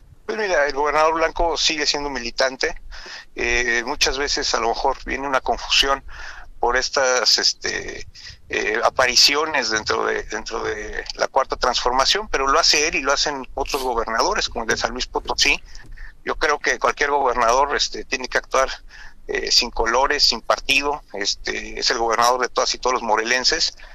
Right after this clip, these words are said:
y las decisiones que él tome, eh, políticas después de, de ser gobernador son respetables, pero bueno,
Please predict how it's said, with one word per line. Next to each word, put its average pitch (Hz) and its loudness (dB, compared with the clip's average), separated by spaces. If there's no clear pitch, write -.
y 110 -6
las 117 2
decisiones 147 2
que 156 -4
él 143 -8
tome, 147 0
eh, 110 -8
políticas 120 0
después 131 -4
de, 123 -2
de - 0
ser 131 0
gobernador 123 2
son 127 2
respetables, 123 0
pero 117 2
bueno, 185 -6